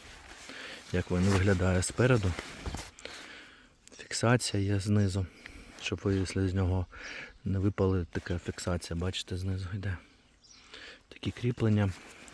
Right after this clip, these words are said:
Вес у нього йде від сорока до ста кілограм.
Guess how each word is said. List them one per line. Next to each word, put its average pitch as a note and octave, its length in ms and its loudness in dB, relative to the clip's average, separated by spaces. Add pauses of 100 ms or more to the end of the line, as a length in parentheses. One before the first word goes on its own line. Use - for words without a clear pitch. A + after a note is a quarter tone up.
(340)
Вес G#2 340 0
у G2 40 2
нього F#2+ 320 2 (440)
йде F#2 320 2 (1120)
від F#2+ 100 -2
сорока G2 400 2
до F2 80 -2
ста F2+ 240 0
кілограм. A2+ 480 4